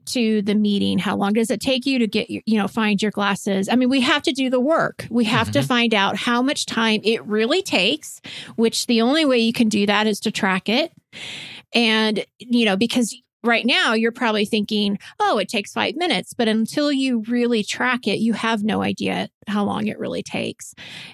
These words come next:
Speaker 1: And, uh, working backwards, you've got to kind of set a boundary then and say, "Okay, for me to make that ten o'clock meeting, I need the alarm to go off at nine thirty and nine forty-five. And these are the,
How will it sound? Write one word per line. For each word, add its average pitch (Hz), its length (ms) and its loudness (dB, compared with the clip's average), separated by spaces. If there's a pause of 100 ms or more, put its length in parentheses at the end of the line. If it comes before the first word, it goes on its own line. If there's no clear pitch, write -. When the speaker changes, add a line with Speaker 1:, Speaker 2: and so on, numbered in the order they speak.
Speaker 1:
And, 220 540 2
uh, 214 280 2
working 247 340 0
backwards, 240 640 -2
you've 254 180 -4
got 233 280 -2
to 277 120 -6
kind 240 240 -2
of 226 60 0
set 226 220 -4
a 226 60 -2
boundary 233 520 -2
then 214 360 -2
and 226 160 -2
say, 220 340 -2
"Okay, 220 600 -2 (360)
for 254 120 0
me 247 180 2
to 262 100 2
make 240 240 2
that 220 220 -2
ten 233 220 0
o'clock 226 400 -2
meeting, 226 500 2 (100)
I 233 140 2
need 240 260 0
the 208 140 0
alarm 214 340 0
to 226 80 0
go 196 240 -2
off 196 220 -2
at 202 140 -2
nine 208 320 0
thirty 214 640 0 (840)
and 208 260 2
nine 208 220 2
forty-five. 208 920 0
And 214 200 2
these 226 220 0
are 240 100 2
the, 202 120 -2